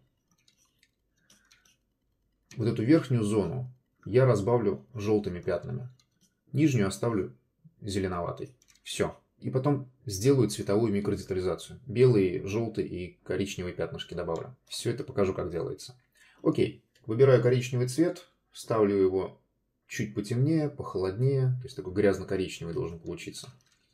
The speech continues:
Отлично. Если вы рисуете мышкой, то вам вот эту R G B Intensity нужно будет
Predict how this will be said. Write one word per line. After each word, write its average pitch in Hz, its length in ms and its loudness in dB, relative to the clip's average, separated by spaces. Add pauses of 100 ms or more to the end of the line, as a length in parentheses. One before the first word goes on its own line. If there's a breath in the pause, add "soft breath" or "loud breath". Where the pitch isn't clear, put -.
(140)
Отлично. - 420 -8 (500 soft breath)
Если 127 260 4
вы 123 100 10
рисуете 123 400 4
мышкой, - 480 4 (560 soft breath)
то 113 300 2
вам 117 360 2
вот 107 200 0
эту 123 360 2
R 113 120 2
G 110 160 4
B 117 160 2
Intensity 107 680 0 (2000)
нужно 131 340 6
будет 113 440 0